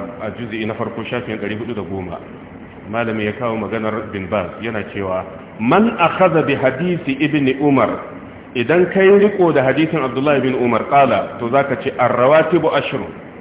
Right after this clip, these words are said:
Nafilfilu da suke tafiya tare da farillai guda raka'a goma ne. "Wa man akhadha bi hadisi Aisha, idan kai riko da hadisin Aisha fa, isnatai ashara, raka'a goma sha biyu ne."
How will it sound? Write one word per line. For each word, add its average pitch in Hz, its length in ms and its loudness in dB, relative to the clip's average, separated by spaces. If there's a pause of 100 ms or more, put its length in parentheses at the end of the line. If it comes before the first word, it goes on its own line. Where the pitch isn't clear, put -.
(500)
Nafilfilu 160 840 2
da 151 120 0
suke 151 280 -2
tafiya 139 680 2
tare 131 380 6
da 156 160 4
farillai 143 640 4
guda 135 260 2
raka'a 139 680 0
goma 131 300 2
ne. 82 140 -6 (760)
"Wa 120 120 2
man 185 180 4
akhadha 185 400 4
bi 151 100 2
hadisi 147 400 0
Aisha, 143 520 2 (600)
idan 151 240 -2
kai 190 260 6
riko 196 220 2
da 156 120 4
hadisin 151 340 -2
Aisha 143 320 0
fa, 117 200 0 (320)
isnatai 135 600 0
ashara, 139 440 0 (640)
raka'a 123 320 0
goma 113 240 -2
sha 98 160 -4
biyu 82 220 -10
ne." 73 100 -14